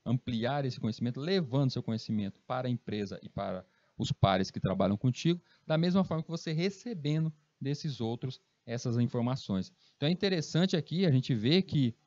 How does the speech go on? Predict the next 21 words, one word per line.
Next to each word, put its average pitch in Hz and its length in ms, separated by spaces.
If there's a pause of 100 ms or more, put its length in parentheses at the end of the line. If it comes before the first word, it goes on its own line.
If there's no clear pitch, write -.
(160)
o 127 160
desenvolvimento 131 1080
de 151 100
alguma 131 320
habilidade, 110 800
de 104 100
alguma 110 240
atividade, 113 600
tarefa 123 520
ou 156 60
função, 143 600 (360)
é 165 100
o 185 60
momento 190 580
de 180 80
você 156 260
utilizar 120 460
essa 104 160
tua, 95 300
tua 98 160
habilidade. 87 600